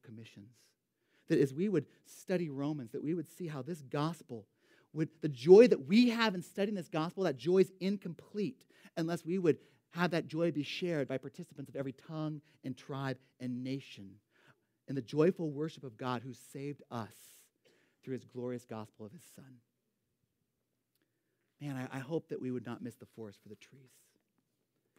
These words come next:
In our study of Romans and in our very Christian lives, not get so focused on, on all the details that we forget that glory of the gospel that makes those little details so great. Let me pray.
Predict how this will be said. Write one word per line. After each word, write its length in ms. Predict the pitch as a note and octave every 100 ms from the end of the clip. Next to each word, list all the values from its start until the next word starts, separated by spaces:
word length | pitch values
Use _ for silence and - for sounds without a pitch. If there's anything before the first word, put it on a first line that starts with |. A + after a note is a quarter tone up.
| _ -
In 80 | C3
our 80 |
study 260 | B2+ D#3 D3
of 160 | A#2+ B2
Romans 360 | C#3 D3+ C#3+
and 80 | B2
in 80 | A#2+
our 60 |
very 340 | A#2 C3 C3 A2+ _
Christian 400 | - D3+ - A#2+
lives, 320 | A#2 C3 A2 G2+
not 180 | B2 A#2 - _ _ -
get 120 | D3+
so 160 | - D3+
focused 540 | - D#3+ D3+ D3+ B2+
on, 120 | B2
on 240 | - B2+ -
all 340 | C3+ D3 D#3+
the 80 | C#3+
details 540 | A#2 C#3+ D3+ B2+ G#2+ - _ -
that 60 |
we 100 | C3
forget 380 | A#2+ A#2+ D3 D3
that 200 | A#2 A#2
glory 380 | A#2 B2 B2+ B2
of 80 | A2
the 60 |
gospel 460 | - D3 - - G2+ _ _ _ _ _ _ _ _ _ _ -
that 120 | G#2+
makes 220 | B2+ B2
those 200 | A2 G#2+
little 160 | A#2 B2
details 420 | A#2 G#2+ - F#2+ -
so 100 | G2+
great. 200 | - - _ _ _ _ _ _ - _
Let 60 | A#2+
me 80 | A#2
pray. 120 | -